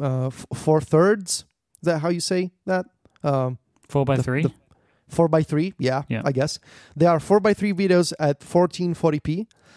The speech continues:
Speaker 1: And, um, you can still s-, uh, switch to, um, a widescreen format or a square format from the options tray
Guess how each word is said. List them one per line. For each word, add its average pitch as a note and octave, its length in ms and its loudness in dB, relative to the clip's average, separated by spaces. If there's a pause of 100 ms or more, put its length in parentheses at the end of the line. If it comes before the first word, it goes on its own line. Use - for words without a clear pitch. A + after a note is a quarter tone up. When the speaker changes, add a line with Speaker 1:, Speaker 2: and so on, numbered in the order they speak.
(280)
Speaker 1:
And, E3 520 2
um, D3+ 720 2
you G#3 80 2
can B3 120 4
still C4 240 2
s-, - 200 -4 (120)
uh, D#3 160 4
switch E3+ 380 -2
to, D3 540 4
um, A#2 500 -2 (1040)
a D3+ 80 2
widescreen F3 560 2
format F#3 580 2
or C3+ 380 4
a B2 100 -4
square G3 300 0
format F#3 540 2 (380)
from D#3+ 320 2
the D3 220 -4
options G3 720 0 (260)
tray F#3+ 520 0